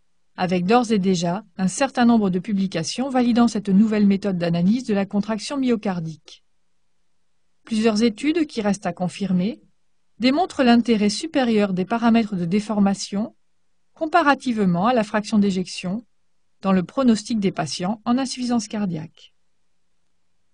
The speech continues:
Ainsi, en s'appuyant sur une approche morphologique, fonctionnelle et hémodynamique complète,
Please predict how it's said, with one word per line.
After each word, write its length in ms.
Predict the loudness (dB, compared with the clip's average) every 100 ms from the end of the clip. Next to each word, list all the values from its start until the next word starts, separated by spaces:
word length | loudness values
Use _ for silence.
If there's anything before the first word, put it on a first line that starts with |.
| _ _ _ _ _ _ _ _
Ainsi, 680 | -2 -2 -2 -2 -2 -2 -16 _ _ _ _
en 140 | -2
s'appuyant 580 | 2 0 2 2 2 2
sur 220 | -2 0
une 100 | 4
approche 460 | 4 2 -2 -2 0
morphologique, 960 | 0 2 0 2 4 2 -2 -8 -20 _ _ _ _ _
fonctionnelle 920 | -4 -2 -2 0 4 4 4 -2 -8 _ _ _ _ _
et 240 | 2 4 4
hémodynamique 760 | 2 2 6 8 6 4 -6 -6
complète, 720 | -6 -2 -2 -2 -8 -20